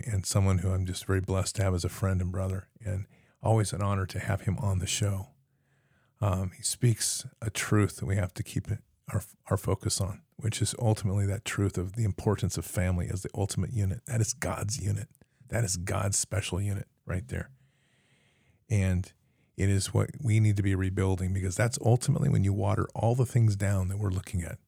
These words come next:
That is where the war is attacking. That is what the war is doing. And that ultimately is where,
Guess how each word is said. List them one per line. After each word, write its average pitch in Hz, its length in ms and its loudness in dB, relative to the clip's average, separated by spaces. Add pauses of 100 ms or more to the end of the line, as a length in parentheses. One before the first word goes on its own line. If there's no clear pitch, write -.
(200)
That - 220 0
is 123 140 -4
where 120 140 4
the 107 100 2
war 95 340 2
is - 140 -6
attacking. - 600 -6
That - 140 0
is 107 140 0
what 110 100 -4
the - 80 -4
war 92 300 0
is 87 120 -4
doing. 95 460 -8 (840)
And 95 120 0
that 104 120 2
ultimately 98 720 -2 (500)
is 95 160 0
where, 95 200 2